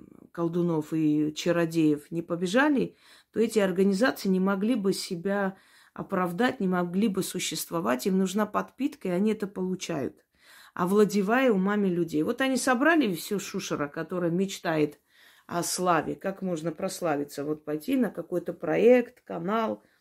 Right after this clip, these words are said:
себя показать, что-то там сказать. Один товарищ меня вообще <laughs> ошарашил, что, оказывается,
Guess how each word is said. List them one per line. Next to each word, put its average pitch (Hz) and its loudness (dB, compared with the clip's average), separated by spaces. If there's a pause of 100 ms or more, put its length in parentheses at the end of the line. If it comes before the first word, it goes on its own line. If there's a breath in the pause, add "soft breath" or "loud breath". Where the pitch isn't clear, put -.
(520 soft breath)
себя 180 -6
показать, 170 -4 (440 soft breath)
что-то 190 -6
там 160 -2
сказать. 220 2
Один 170 0
товарищ 180 -2
меня 165 0
вообще 165 0 (100)
<laughs> - -2
ошарашил, 175 2
что, 165 -6
оказывается, 165 0